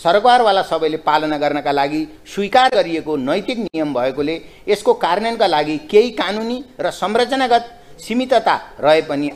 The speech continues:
आचार संहिताको प्रयोग कानुनभन्दा माथि हुने हुँदा राजनीतिक दल र उम्मेद्वारहरू लगायत अन्य सबै निर्वाचन, अ, सरोकारवालाहरूले आचार संहिताको पूर्ण पालना गर्नेमा आयोग विश्वस्त रहेको छ।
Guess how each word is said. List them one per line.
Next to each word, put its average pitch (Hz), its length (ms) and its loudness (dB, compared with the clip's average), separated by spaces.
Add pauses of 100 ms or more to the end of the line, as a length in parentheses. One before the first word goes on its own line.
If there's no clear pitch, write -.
आचार 196 240 0
संहिताको 160 400 -4
प्रयोग 190 360 0
कानुनभन्दा 214 760 0
माथि 160 340 -2
हुने 185 200 0
हुँदा 139 220 2 (280)
राजनीतिक 180 520 0
दल 156 140 4
र 156 80 0
उम्मेद्वारहरू 151 640 2
लगायत 160 440 4 (320)
अन्य 240 200 0
सबै 156 280 0
निर्वाचन, 151 480 2 (520)
अ, 131 80 -4
सरोकारवालाहरूले 165 960 2
आचार 190 400 0
संहिताको 156 420 -4
पूर्ण 254 320 -2
पालना 156 460 0 (200)
गर्नेमा 143 460 2
आयोग 143 280 2
विश्वस्त 135 480 -8
रहेको 120 320 0
छ। - 80 -8